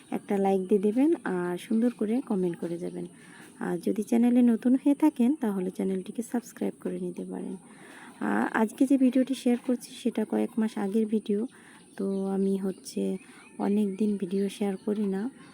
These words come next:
তো আমার, আহ, বিভিন্ন সমস্যার কারণে আর কি ভিডিওটি শেয়ার করা হয় না। তো ভাবলাম যে আজকে ভিডিওটা আপনাদের মাঝে শেয়ার করি। আর সবার সাপোর্ট যদি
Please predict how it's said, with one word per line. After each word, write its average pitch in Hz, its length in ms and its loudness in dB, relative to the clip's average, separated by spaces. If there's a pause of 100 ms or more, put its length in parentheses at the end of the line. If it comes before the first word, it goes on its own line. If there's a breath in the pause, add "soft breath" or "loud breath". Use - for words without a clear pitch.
(540 loud breath)
তো 185 100 -6
আমার, 190 440 -2
আহ, 190 420 -4 (380)
বিভিন্ন 226 380 2
সমস্যার 220 460 -2
কারণে 208 680 -2
আর 196 220 -4
কি 196 140 -2
ভিডিওটি 190 400 -4
শেয়ার 190 260 -4
করা 190 240 -6
হয় 190 220 -6
না। 202 140 -6 (640 loud breath)
তো 196 360 -2 (140)
ভাবলাম 220 380 2
যে 226 120 0
আজকে 208 260 -2
ভিডিওটা 202 340 -2
আপনাদের 196 300 -4
মাঝে 196 240 -4
শেয়ার 202 320 -2
করি। 254 300 0 (460 loud breath)
আর 208 560 -2 (1160 loud breath)
সবার 220 360 2
সাপোর্ট - 480 -4
যদি 220 200 2